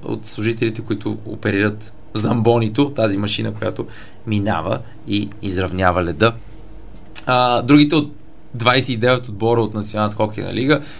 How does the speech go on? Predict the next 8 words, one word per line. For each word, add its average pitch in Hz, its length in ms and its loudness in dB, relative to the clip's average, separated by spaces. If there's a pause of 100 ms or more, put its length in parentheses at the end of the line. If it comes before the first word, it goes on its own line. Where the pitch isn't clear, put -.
(100)
естествено, 110 420 0
не 104 60 2
са - 160 0
бълъци 107 420 2 (300)
и - 40 -6
си - 100 -4
казват: - 460 -2
„Е, 95 220 -2